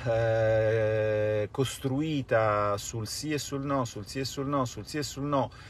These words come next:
poteva essere liberata in una decisione di, mm, che andava spiegata in un altro modo, di, ehm, porre termine a quell'esperienza, ci fu un singolo episodio,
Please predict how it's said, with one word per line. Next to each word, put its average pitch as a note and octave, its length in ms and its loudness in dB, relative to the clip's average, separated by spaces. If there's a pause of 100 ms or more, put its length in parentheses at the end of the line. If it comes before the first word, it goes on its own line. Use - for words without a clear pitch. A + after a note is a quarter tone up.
(260)
poteva B2 300 4
essere C#3+ 360 2
liberata A#2+ 920 2
in A#2 220 -2
una A#2 600 -2
decisione G#2+ 1080 -4
di, G2+ 600 -8
mm, - 2000 -16
che - 120 -14
andava - 280 -8
spiegata G2 380 -2
in G2+ 60 -4
un G2 60 -6
altro G#2 240 -6
modo, G#2 460 -2
di, A2 260 -6 (520)
ehm, D#2 640 -6 (2000)
porre A2 240 0
termine A2 480 4
a A2 60 -8
quell'esperienza, E3 800 -4
ci A#2 160 -8
fu C#3 140 -8
un A2 220 -8
singolo D#3 400 -4
episodio, G#2+ 680 -4